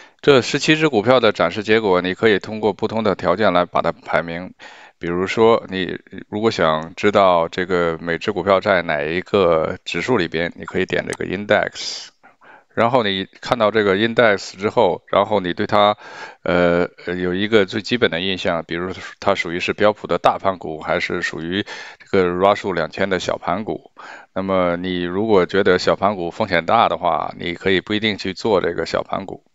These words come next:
如果你对下一年的这个E P S增长率有，感兴趣呢，你可以也把它排名。那么这个排名第一的是S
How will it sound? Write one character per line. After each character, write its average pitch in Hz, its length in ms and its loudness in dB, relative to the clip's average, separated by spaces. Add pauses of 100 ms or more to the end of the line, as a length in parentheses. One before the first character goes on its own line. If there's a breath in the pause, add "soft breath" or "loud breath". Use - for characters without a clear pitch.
(340 loud breath)
如 117 140 0
果 139 100 4
你 113 140 4
对 104 560 4
下 131 320 4
一 107 80 -2
年 101 260 0
的 104 220 6
这 98 180 0
个 92 140 2
E 110 140 -2
P 110 120 0
S 95 300 2
增 120 220 -4
长 92 120 2
率 110 140 0
有， 90 100 2 (240)
感 87 160 0
兴 104 200 -4
趣 85 140 -8
呢， 87 140 -2
你 90 120 -6
可 104 120 0
以 87 220 2 (240)
也 92 160 0
把 78 140 4
它 85 100 -2
排 87 220 -2
名。 85 240 -10
那 98 120 -6
么 85 360 -2 (500 loud breath)
这 98 220 0
个 90 180 2
排 101 180 0
名 107 140 -8
第 104 180 -2
一 104 60 0
的 95 140 4
是 92 360 0
S 95 320 0